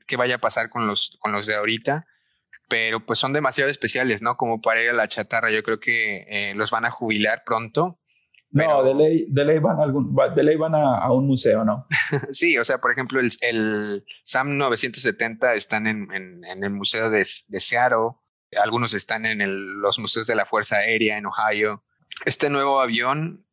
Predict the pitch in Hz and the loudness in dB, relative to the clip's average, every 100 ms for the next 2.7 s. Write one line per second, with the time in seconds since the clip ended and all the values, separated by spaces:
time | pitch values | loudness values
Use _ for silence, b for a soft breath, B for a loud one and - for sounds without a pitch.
0 | _ _ _ _ - 113 107 107 104 104 | _ _ _ _ -6 -2 -2 -2 -2 -2
1 | 104 101 98 - 117 123 139 139 135 110 | -2 -6 -6 -2 -2 0 0 -2 -4 -4
2 | 127 123 135 117 - 147 | -4 -4 -2 -2 0 0